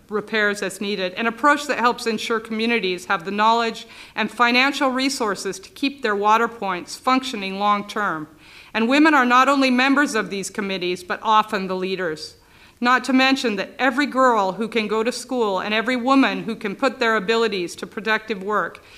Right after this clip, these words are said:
instead of spending their days walking for water makes a positive improvement in their lives and in the success of their communities. Finally, I'm running out of time. Finally, I just want to say that I'm so pleased that World Vision has joined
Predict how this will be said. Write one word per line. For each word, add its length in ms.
instead 460
of 100
spending 460
their 160
days 400
walking 460
for 180
water 560
makes 300
a 100
positive 580
improvement 560
in 140
their 160
lives 400
and 120
in 120
the 80
success 580
of 100
their 120
communities. 560
Finally, 440
I'm 160
running 220
out 80
of 100
time. 360
Finally, 440
I 120
just 280
want 160
to 60
say 600
that 120
I'm 140
so 400
pleased 500
that 140
World 240
Vision 300
has 200
joined 460